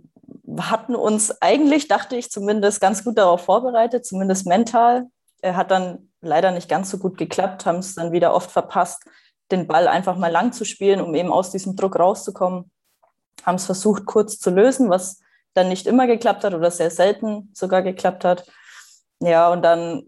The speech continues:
war das wie fast, fast so wie in Elversberg, dass es dann so ein Strudel war, wie die Lea vorhin schon gesagt hat, äh, dass wir da eben dann auch nicht mehr so wirklich rauskamen.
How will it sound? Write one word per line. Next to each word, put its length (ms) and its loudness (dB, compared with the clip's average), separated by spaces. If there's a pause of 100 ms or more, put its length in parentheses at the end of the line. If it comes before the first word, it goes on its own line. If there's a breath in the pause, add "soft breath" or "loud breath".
war 200 2
das 200 -4
wie 340 0
fast, 600 -6 (260)
fast 380 -4
so 180 0
wie 160 2
in 200 0
Elversberg, 640 2
dass 160 -4
es 140 -10
dann 180 -2
so 100 -2
ein 80 0
Strudel 760 2
war, 280 2
wie 80 -2
die 100 -6
Lea 240 2
vorhin 240 -4
schon 200 -6
gesagt 340 0
hat, 180 0 (440 loud breath)
äh, 220 6
dass 200 0
wir 400 4 (180)
da 140 2
eben 220 0
dann 140 0
auch 120 2
nicht 180 -4
mehr 260 0
so 180 -10
wirklich 340 -2
rauskamen. 840 2